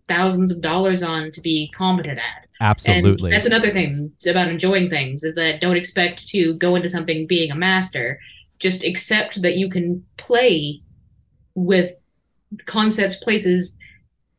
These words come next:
Speaker 1: ideas, and just enjoy the, the act of discovery.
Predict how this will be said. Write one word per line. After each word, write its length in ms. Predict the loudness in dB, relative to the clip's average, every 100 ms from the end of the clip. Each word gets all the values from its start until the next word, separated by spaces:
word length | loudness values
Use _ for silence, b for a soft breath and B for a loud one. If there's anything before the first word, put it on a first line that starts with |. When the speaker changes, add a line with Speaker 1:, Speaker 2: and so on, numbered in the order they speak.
| _ _ _ _ -2
Speaker 1:
ideas, 880 | 2 2 4 4 4 2 0 -8 b b _ -2
and 180 | 0 2
just 260 | 0 0
enjoy 540 | 0 2 2 2 2 2
the, 300 | 2 0 0
the 220 | 0 0
act 260 | 0 -4 -6
of 80 | -6
discovery. 800 | -6 -6 -6 -4 -4 -6 -10